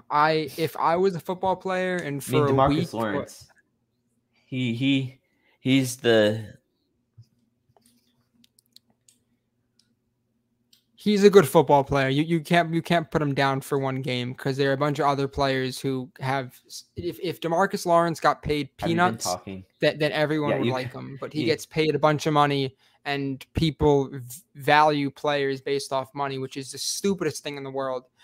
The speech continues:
Speaker 1: 'cause it's the market. And there have been horrendous quarterbacks like Jared Goff, who gets
Speaker 2: Yeah,
Speaker 1: twenty-six million dollars
Speaker 2: DeMarcus
Speaker 1: a
Speaker 2: Lawrence
Speaker 1: year
Speaker 2: is, he
Speaker 1: and
Speaker 2: was at
Speaker 1: sucks,
Speaker 2: one point
Speaker 1: but it's all
Speaker 2: paid.
Speaker 1: based on the market.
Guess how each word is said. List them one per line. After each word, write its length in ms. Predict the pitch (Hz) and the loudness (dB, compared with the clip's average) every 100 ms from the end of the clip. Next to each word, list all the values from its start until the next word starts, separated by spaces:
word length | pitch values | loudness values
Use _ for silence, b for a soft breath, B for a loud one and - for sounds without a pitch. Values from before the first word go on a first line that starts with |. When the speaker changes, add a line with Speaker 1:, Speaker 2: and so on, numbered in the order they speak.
| b b | b b
Speaker 1:
'cause 140 | 151 | -4
it's 140 | 139 | -4
the 100 | - | -4
market. 500 | 139 139 139 120 - _ _ _ - | -2 -2 -2 -6 -12 _ _ _ -6
And 220 | 143 139 | -4 0
there 260 | 147 160 165 | 4 6 4
have 120 | 143 | 2
been 120 | 156 | -2
horrendous 460 | 143 147 151 151 - | -2 -2 -2 -4 -2
quarterbacks 540 | 151 143 139 139 - | 0 2 2 2 0
like 100 | 143 | -4
Jared 420 | 123 139 139 135 | 2 4 4 2
Goff, 300 | 135 135 135 | 2 2 2
who 80 | 143 | -4
gets 180 | 139 - | -6 -8
Speaker 2:
Yeah, 100 | - | -12
Speaker 1:
twenty-six 480 | 156 151 147 156 110 | -10 -2 0 0 -4
million 340 | 117 120 139 | -2 -2 -2
dollars 340 | 135 131 135 135 | -2 0 0 0
Speaker 2:
DeMarcus 0 | |
Speaker 1:
a 40 | |
Speaker 2:
Lawrence 40 | 135 | 0
Speaker 1:
year 240 | 147 135 | 0 0
Speaker 2:
is, 80 | 131 - | -2 -2
he 160 | 156 170 | 2 4
Speaker 1:
and 100 | 147 | 4
Speaker 2:
was 80 | 131 | 2
at 140 | 127 | 4
Speaker 1:
sucks, 140 | 165 | 4
Speaker 2:
one 160 | 135 127 | 4 -2
point 320 | - 139 147 | -10 -6 -4
Speaker 1:
but 20 | 135 | -2
it's 100 | - | 6
all 240 | 160 170 | 10 10
Speaker 2:
paid. 100 | 165 | 10
Speaker 1:
based 300 | 160 156 - | 6 6 4
on 160 | 147 139 | 0 0
the 60 | |
market. 520 | 131 135 135 123 120 | 0 0 0 -4 -6